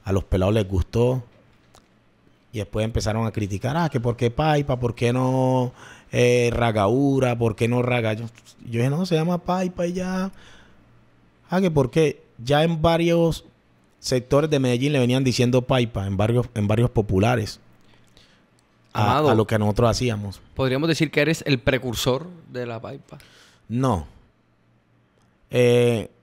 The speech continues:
Speaker 1: podemos decir que somos quienes estructuramos y consolidamos este ritmo como género y lo limpiamos, lo vimos así, lo estamos trabajando así.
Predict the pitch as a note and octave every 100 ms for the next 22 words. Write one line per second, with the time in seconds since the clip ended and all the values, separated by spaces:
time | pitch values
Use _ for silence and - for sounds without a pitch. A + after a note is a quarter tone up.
0 | _ _ _ _ - C3 C3 D#3+ C3+ A#2
1 | C3 C3 - C#3+ C#3 C#3 - _ _ _
2 | _ _ _ _ _ _ - - - C#3
3 | C3+ D3 C#3+ - - - - _ _ _
4 | _ _ _ _ - C3 B2+ B2+ B2 A2+
5 | - _ _ _ _ B2+ - - B2+ -
6 | B2+ A#2+ C#3+ E3 E3 D#3+ - _ _ _
7 | _ _ _ _ _ C3 - B2+ A2+ B2
8 | A#2+ A#2 C3 D#3 D#3+ D3+ - _ _ -
9 | A#2+ - C3 C#3 C3+ C3+ B2 A#2+ G#2 G2
10 | A#2+ C3+ C#3 C3+ C3 A2+ A2 G#2 G2 G2+
11 | B2 C3+ C3 A2+ G#2+ A2 A#2+ G2 B2+ B2
12 | G#2+ G2 G#2+ - G2+ F2+ F#2 G2+ - A2